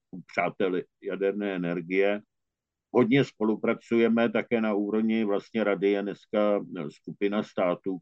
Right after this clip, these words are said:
která je vlastně schopná, eh, si vynucovat prostě různé kroky, prostě máme tam tu blokační menšinu, no, to je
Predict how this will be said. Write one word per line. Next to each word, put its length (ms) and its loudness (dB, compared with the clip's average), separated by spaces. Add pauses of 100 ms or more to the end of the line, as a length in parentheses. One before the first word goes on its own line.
která 420 2 (520)
je 380 4
vlastně 400 -4
schopná, 760 -4 (380)
eh, 140 -4
si 400 2 (260)
vynucovat 680 -2
prostě 360 -4
různé 420 -4
kroky, 520 -4
prostě 320 -6
máme 320 -4
tam 200 -4
tu 100 -6
blokační 560 -6
menšinu, 520 -6
no, 240 -8
to 80 0
je 140 0